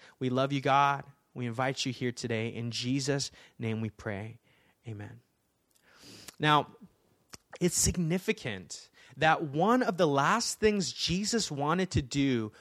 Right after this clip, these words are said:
with his disciples before he went to the cross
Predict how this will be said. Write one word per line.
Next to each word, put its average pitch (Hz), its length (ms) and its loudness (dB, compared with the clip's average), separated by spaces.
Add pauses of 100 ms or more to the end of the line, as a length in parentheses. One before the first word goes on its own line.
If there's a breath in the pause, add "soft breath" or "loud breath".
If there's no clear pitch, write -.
with 185 280 2
his 226 140 0
disciples 156 600 0
before 165 380 -4
he 170 120 -4
went 143 220 -2
to 139 80 -4
the 120 80 -6
cross - 680 -6